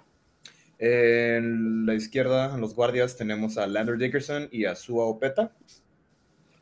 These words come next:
A la derecha tenemos a Cam Jurgens, que ganó el pu-, el,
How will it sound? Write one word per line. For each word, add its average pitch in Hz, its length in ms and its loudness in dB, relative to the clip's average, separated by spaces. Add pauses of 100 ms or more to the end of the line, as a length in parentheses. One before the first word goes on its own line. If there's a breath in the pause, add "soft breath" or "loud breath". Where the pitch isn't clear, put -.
(180)
A 107 80 -2
la 107 100 4
derecha 107 320 0
tenemos 113 560 -2
a 101 120 -4
Cam 131 200 2
Jurgens, 160 360 4
que 156 180 6
ganó 127 480 4
el 180 160 -2
pu-, 135 160 -2
el, 117 600 -2